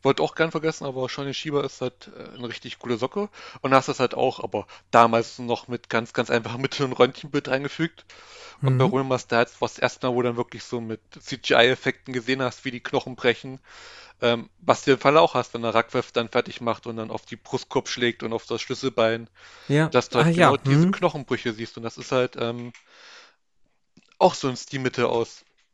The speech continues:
Speaker 1: Martial Arts Film gewesen.
Speaker 2: Hm.
Speaker 1: Oder
Speaker 2: Ja,
Speaker 1: halt
Speaker 2: stimmt, das war, hm. Genau.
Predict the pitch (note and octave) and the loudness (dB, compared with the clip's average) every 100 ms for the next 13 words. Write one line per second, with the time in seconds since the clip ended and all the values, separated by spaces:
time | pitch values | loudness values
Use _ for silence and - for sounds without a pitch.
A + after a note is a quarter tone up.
0 | _ - A#2+ - A#2 A2+ - B2 A#2 A2+ | _ -2 0 4 4 4 2 -6 -4 -2
1 | A2 A2+ G#2+ - _ _ _ _ _ _ | -2 -4 -8 -18 _ _ _ _ _ _
2 | - C3+ B2 C#3+ - _ _ _ _ _ | 2 4 4 0 -10 _ _ _ _ _
3 | _ - A#2+ A#2 G#2+ D3+ - F3 - A2+ | _ -4 2 4 6 6 8 6 6 -2
4 | A#2+ A#2+ B2 G#2 - C#3 B2 C3 C#3+ - | 0 0 0 -6 -12 -2 2 2 0 -8
5 | _ _ _ _ _ _ _ _ _ _ | _ _ _ _ _ _ _ _ _ _
6 | - B2+ A#2+ A2 | -2 2 2 0